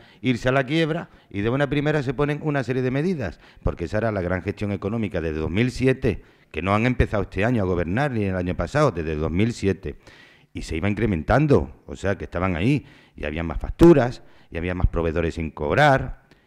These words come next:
y había deudas con Hacienda y con la Seguridad Social,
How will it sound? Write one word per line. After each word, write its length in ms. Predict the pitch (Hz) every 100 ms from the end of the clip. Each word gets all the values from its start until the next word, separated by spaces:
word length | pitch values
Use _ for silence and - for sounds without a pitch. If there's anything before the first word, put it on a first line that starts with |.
| _ -
y 240 | 85 85
había 240 | 82 90
deudas 260 | 90 87 85
con 140 | -
Hacienda 560 | 80 - 156 147 127 139
y 60 | 135
con 100 | 82
la 80 |
Seguridad 320 | 80 82 87 92
Social, 600 | 90 - 143 139 131